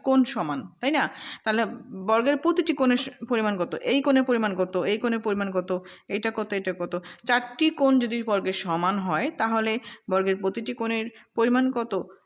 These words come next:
আমরা জানি নব্বই ডিগ্রি, কারণ প্রতিটি বর্গের প্রতিটি কোণ সমান এবং প্রতিটি বাহু সমান, অর্থাৎ প্রতিটি কোণ, বর্গের প্রতিটি কোণ সমকোণ, তার মানে প্রতিটি কোণের পরিমাণ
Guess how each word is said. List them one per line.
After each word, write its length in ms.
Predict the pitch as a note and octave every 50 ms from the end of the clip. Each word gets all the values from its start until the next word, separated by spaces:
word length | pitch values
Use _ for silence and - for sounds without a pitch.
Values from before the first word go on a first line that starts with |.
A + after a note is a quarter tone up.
| _ -
আমরা 220 | G#3 G3 G3 G3 G3+
জানি 440 | F#3 G3 F#3 F3+ F#3+ G#3+ B3+ E4
নব্বই 420 | E4 B3+ G#3 F#3+ F3+ E3+ F3+ E3+ D#3+
ডিগ্রি, 440 | E3 E3 D#3 D3 - - D3+ C#3+ - _ - _ -
কারণ 180 | - F#3+ F#3
প্রতিটি 340 | F3+ A3+ A#3 A#3 C#4 B3+ C#4
বর্গের 380 | A#3+ G#3 G3+ G3+ G3 G#3 C4 B3+
প্রতিটি 340 | - G3+ G#3 - A3 A3
কোণ 200 | A3 - A3+ A3
সমান 400 | A3 - - C4 C4 D#4 F#4 G4
এবং 240 | D#4+ F#3 G3 F#3 F#3 F3+
প্রতিটি 340 | F3+ F3+ F#3 - F#3+ F#3+ F#3
বাহু 360 | F3+ F#3 F3+ F#3+ A3+ D4+ E4+
সমান, 400 | E4 - D#4 D4+ A#3+ F3+ C#3 B2 - - - - - _ _ -
অর্থাৎ 380 | - F3 F3+ - C#4+ E4+ G4 - - - - _ _ _
প্রতিটি 360 | - C#4 C#4 - C#4 B3 B3
কোণ, 400 | A#3 - A3+ B3 C#4+ F#4 F#4+ D#4
বর্গের 300 | G#3+ G3+ F#3 F#3+ G3+ G#3+
প্রতিটি 340 | G#3 - C#4+ - A3 G3+ A3
কোণ 200 | - B3+ D4 F#4
সমকোণ, 760 | F4+ - - E4+ E4+ F4 F4 E4+ C#4 - F3 D3 D3+ E3+ F3+ F3 -
তার 120 | - F#3+ F#3+
মানে 260 | G3 G#3 B3 D4 E4+ - - - - _ _
প্রতিটি 280 | - A3 G#3+ A#3 G3 G#3+
কোণের 240 | - A3 G#3 G#3+ G#3
পরিমাণ 400 | G#3 G#3 A3 A#3 B3+ C#4+ E4+